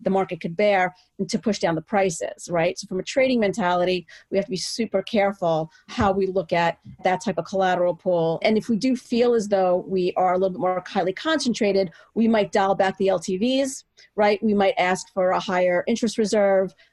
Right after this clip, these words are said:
and other, you know, guarantees, et cetera. So there are other,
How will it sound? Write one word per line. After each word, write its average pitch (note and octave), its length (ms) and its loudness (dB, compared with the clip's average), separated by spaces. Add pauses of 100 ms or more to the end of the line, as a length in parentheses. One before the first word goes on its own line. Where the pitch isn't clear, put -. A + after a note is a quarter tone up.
and G3 180 2
other, F#3+ 420 4
you F#3+ 80 0
know, F#3 80 0
guarantees, F#3 640 0
et F#3 100 -4
cetera. E3 460 -4 (260)
So A#3 160 2
there B3 140 2
are B3 120 2
other, C4+ 240 4